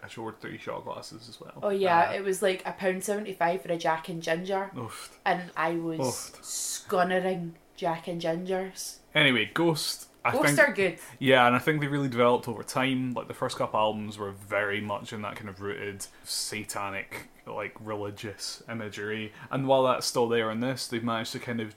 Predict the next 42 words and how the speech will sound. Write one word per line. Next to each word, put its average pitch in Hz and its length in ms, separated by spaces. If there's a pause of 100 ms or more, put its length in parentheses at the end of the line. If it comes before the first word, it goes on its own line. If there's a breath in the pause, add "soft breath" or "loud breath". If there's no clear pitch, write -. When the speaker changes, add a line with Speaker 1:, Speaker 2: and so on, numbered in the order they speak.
(140)
Speaker 1:
bring 113 200
it - 120
forward, 117 640
so 110 140
it's 85 160
not 113 340 (220)
just 107 360
kind 110 140
of 101 120
Latin 107 440
chants 113 560
and 110 100
stuff - 260
like - 180
that. 104 240
It's 104 240
Speaker 2:
Uh, 202 40
Speaker 1:
a - 20
Speaker 2:
the 214 80
Speaker 1:
bit 202 80
Speaker 2:
Latin 196 200
Speaker 1:
more 226 80
Speaker 2:
chants 220 360
are 175 160
Speaker 1:
poppy. 131 380
Speaker 2:
the 180 140
best, 170 540
<laughs> - 100
so, 277 200
like, 320 340
I 233 100
would 185 280
really 196 180
Speaker 1:
<laughs> - 20
Speaker 2:
appreciate 196 500
if 175 120
you 190 80
did 160 160
not 175 220
deride 165 400
the 170 60
chanting. 185 580